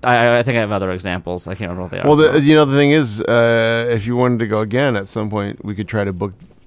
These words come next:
Speaker 2: at the, a different venue at, um, Gilded Balloon. There's a room called the Wee Room,
Speaker 1: Hmm.
Speaker 2: uh, which is, uh, only seats, like, I think fifteen people or
Speaker 1: Mm-hmm.
Speaker 2: something. And I have seen a close-up magic show in there.
Speaker 1: Cool.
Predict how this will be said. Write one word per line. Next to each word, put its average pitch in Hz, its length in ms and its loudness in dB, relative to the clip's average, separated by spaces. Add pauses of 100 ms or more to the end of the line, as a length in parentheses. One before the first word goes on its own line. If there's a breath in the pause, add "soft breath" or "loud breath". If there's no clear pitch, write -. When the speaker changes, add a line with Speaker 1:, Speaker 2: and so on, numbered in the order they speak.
(160)
Speaker 2:
at 101 200 -10
the, 98 260 -10
a 101 80 -8
different 135 360 0
venue 113 540 2
at, 98 320 -6
um, 95 460 -6 (1080 soft breath)
Gilded 123 300 2
Balloon. 123 340 2
There's 101 140 -2
a 101 60 -4
room 107 120 -2
called 95 180 -6
the 92 80 -6
Wee 107 280 -4
Room, 87 500 -8
Speaker 1:
Hmm. 131 200 -6 (680 soft breath)
Speaker 2:
uh, 92 280 -2
which 92 260 -6
is, 87 400 -6 (140)
uh, 95 260 -4
only 101 220 -4
seats, - 480 -8
like, 90 340 -12 (1000 soft breath)
I 101 60 -8
think - 360 -14
fifteen 127 520 -6
people 139 260 -6
or 131 80 -2
Speaker 1:
Mm-hmm. 113 100 -4
Speaker 2:
something. 143 200 -2
And 120 140 0
I 117 60 2
have 120 180 2
seen 117 140 2
a 98 60 -2
close-up 95 240 -4
magic 87 280 -8
show 90 140 -12
in - 120 -14
there. - 220 -14
Speaker 1:
Cool. - 260 -4